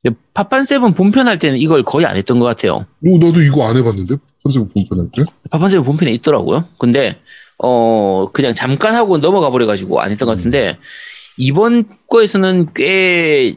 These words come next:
Speaker 1: 재밌게 표현되어 있습니다. 그래서 요거 좀, 요것도 나름대로는 살짝 파고들, 그러니까 막 깊이 파고들
Speaker 2: 음.
Speaker 1: 정도는 아니고요. 살짝 파고들 정도로,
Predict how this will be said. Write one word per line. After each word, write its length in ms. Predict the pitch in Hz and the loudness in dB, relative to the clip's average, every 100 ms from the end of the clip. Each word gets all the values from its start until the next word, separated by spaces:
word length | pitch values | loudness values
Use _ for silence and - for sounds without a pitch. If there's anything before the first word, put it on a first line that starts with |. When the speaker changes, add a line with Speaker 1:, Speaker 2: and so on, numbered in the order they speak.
| _ | _
Speaker 1:
재밌게 300 | - 147 175 | -2 0 0
표현되어 320 | - 143 117 | -2 -2 0
있습니다. 480 | 90 - 90 67 82 - | -2 -4 -6 -6 -8 -10
그래서 180 | 104 98 | -10 -6
요거 180 | 110 107 _ _ | -8 -8 _ _
좀, 260 | - 98 - - | -6 -6 -4 0
요것도 440 | 180 202 175 - - - - - | 0 2 -2 -4 -12 -20 -20 -14
나름대로는 960 | - 113 175 233 240 240 226 214 226 220 | -8 -2 0 2 2 2 2 2 0 -2
살짝 580 | 208 - 233 - 277 - | -4 -4 -4 -4 -8 -6
파고들, 340 | - 240 202 | -2 0 2
그러니까 180 | 87 113 | 0 -2
막 160 | 101 110 | -4 -4
깊이 220 | 208 208 | -4 -4
파고들 280 | - 143 120 | 0 0 0
Speaker 2:
음. 40 | |
Speaker 1:
정도는 220 | 104 101 | -2 -4
아니고요. 380 | 92 90 117 87 - _ _ _ _ - | -4 -4 -4 -4 -10 _ _ _ _ -14
살짝 420 | - 175 214 - | -8 -6 -6 -6
파고들 1400 | - 214 214 208 202 _ _ _ _ - 123 123 120 120 113 | -6 -2 2 0 -2 _ _ _ _ -2 0 0 0 -2 -2
정도로, 480 | 104 101 92 104 | -4 -2 0 0